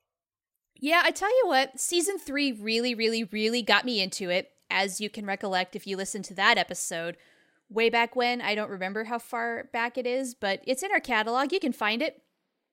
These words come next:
And, uh, season four, I feel, is pretty, it's pretty high up there in terms of the strength of the writing, the season overall. And I would dare almost say that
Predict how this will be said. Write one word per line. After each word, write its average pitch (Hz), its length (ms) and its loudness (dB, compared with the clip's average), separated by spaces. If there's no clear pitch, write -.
And, 277 340 4
uh, 269 160 0
season 330 380 0
four, 311 380 -2
I 262 120 4
feel, 269 600 0
is 285 280 0
pretty, 440 840 0
it's 381 140 -8
pretty 539 280 -2
high 392 260 0
up 311 120 -4
there 339 140 -4
in 294 140 0
terms 262 340 -4
of 240 140 0
the 233 80 0
strength 233 400 -4
of 208 140 -6
the 196 100 -6
writing, 247 640 0
the 208 80 -12
season 220 480 -4
overall. 214 840 0
And 208 420 0
I 233 120 -10
would 277 280 -8
dare 269 420 4
almost 233 420 -4
say 226 280 -2
that 196 320 -6